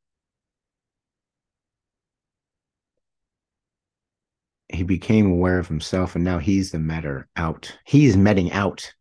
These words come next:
good and evil himself. And in his own mind, being naked was not good. In his own mind, being naked was not good. So when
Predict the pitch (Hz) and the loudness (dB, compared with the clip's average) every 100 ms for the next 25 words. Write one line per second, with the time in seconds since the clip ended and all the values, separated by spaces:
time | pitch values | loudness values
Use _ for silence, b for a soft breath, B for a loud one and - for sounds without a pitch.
0 | _ - 85 82 85 76 69 67 - 71 | _ -6 -4 -2 -4 -4 -8 -10 -6 -6
1 | 62 - - _ _ _ _ 95 95 95 | -8 -16 -20 _ _ _ _ 0 2 2
2 | 90 90 92 85 98 76 69 73 _ _ | 0 0 0 0 -2 -4 -8 -18 _ _
3 | _ _ 92 78 78 87 85 78 71 78 | _ _ -6 -6 -6 -8 -8 -10 -10 -10
4 | 69 - 82 71 _ _ _ _ _ _ | -10 -10 -10 -12 _ _ _ _ _ _
5 | _ _ _ _ _ _ _ _ _ _ | _ _ _ _ _ _ _ _ _ _
6 | _ _ _ _ _ _ _ _ _ _ | _ _ _ _ _ _ _ _ _ _
7 | _ 95 117 123 131 123 120 82 85 82 | _ -2 0 2 4 4 2 0 -4 -4
8 | 85 85 92 87 87 87 82 67 - _ | -6 -6 -6 -4 -6 -6 -8 -12 -16 _
9 | _ _ _ _ _ _ _ _ _ _ | _ _ _ _ _ _ _ _ _ _
10 | _ _ _ _ _ _ _ _ _ _ | _ _ _ _ _ _ _ _ _ _
11 | _ _ _ _ _ _ _ _ _ _ | _ _ _ _ _ _ _ _ _ _
12 | _ _ _ _ _ _ _ _ _ _ | _ _ _ _ _ _ _ _ _ _
13 | _ _ _ _ _ _ _ _ _ - | _ _ _ _ _ _ _ _ _ -2
14 | 107 107 104 95 | 2 2 2 0